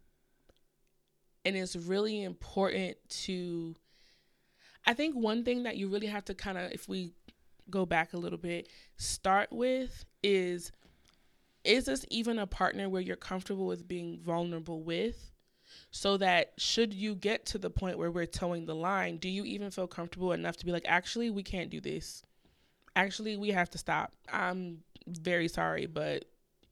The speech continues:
it's a no for me." Um, because I think a lot of people get into those situations where it's like, "I didn't mean to toe the line.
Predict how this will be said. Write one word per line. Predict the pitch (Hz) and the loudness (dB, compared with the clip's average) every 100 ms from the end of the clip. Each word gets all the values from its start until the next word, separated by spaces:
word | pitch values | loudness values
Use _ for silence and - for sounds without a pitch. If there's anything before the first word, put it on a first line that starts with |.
| _ _ _ _ _ _ _ _ - | _ _ _ _ _ _ _ _ -4
it's | 156 151 - | -2 -2 -8
a | 165 | -10
no | 104 117 | -10 -12
for | - - - | -14 -20 -20
me." | - - - - - - - - | -20 -20 -20 -20 -20 -20 -12 2
Um, | 175 175 165 156 160 165 - _ _ _ _ _ | 4 6 4 0 -4 -10 -14 _ _ _ _ _
because | 185 220 | 0 4
I | 185 | 4
think | 214 196 | 4 2
a | |
lot | 175 175 | 4 4
of | 196 | 2
people | 214 185 | -2 -2
get | 175 175 | -2 -2
into | 180 180 | -2 -2
those | 170 160 | 0 0
situations | - 170 170 160 175 175 160 | -2 -4 -2 -2 -2 -4 -2
where | 165 | -2
it's | 151 160 | -2 -2
like, | 156 | 0
"I | 160 | 4
didn't | 185 180 170 160 | 4 2 0 -2
mean | 175 196 | 0 0
to | 196 180 | 0 -2
toe | 185 170 | 2 2
the | 170 | 2
line. | 170 170 170 170 170 | 0 0 0 -2 -4